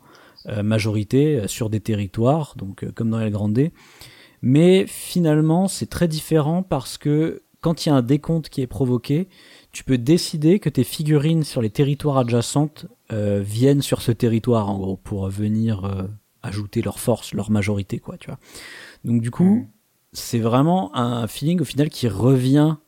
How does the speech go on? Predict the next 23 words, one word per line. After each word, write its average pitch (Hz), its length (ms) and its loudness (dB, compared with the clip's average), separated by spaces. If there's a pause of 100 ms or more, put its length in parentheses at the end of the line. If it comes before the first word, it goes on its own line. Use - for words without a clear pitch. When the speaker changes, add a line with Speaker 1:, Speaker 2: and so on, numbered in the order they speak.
(440)
Speaker 1:
un 131 120 2
petit 131 200 -4
peu 151 160 2
vers 143 200 4
le 113 100 4
côté, 135 420 4
euh, 110 260 6
wargame. 117 600 2 (500)
Et 110 840 -2
c'est - 220 -2
marrant 143 240 4
parce - 160 0
que 131 80 0
du 117 80 0
coup, 160 200 -2 (140)
El 120 140 2
Grande 127 300 4
avait 127 260 6
presque - 500 -2 (540)
pris - 180 0
les 147 80 6
wargames 139 580 4 (180)
et 107 640 0